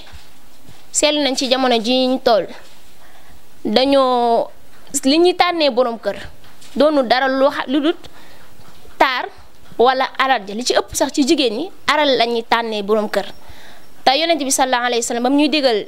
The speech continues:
ndaka la ñuy tànnee borom kër, dani, "Iza ra'aytum man tardawna diinahu wa xuluqahu fa zawwijuhu."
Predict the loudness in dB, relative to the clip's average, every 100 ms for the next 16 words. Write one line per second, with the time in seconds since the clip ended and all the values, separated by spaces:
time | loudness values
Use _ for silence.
0 | -6 -2 2 2 2 2 0 0 0 2
1 | 0 2 2 4 0 -2 -4 -6 0 2
2 | 2 -2 -8 0 2 2 0 2 2 2
3 | -2 -2 -2 -2 2 2 2 2 0 0
4 | -2 2 2 4 2 2 2 4 4 2
5 | 0 2 2 2 2 2 0